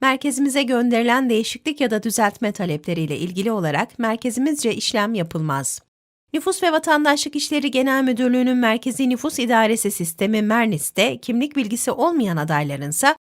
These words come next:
kimlik bilgilerinde değişikliği başvuru süresi içinde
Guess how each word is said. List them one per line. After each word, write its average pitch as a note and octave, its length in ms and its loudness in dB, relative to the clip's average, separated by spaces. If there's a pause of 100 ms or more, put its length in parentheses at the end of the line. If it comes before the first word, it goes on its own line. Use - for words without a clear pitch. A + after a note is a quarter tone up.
kimlik E4 300 0
bilgilerinde C#4+ 580 0
değişikliği A#3 760 -2
başvuru A#3 420 -2
süresi C#3+ 400 -6
içinde E3+ 460 -2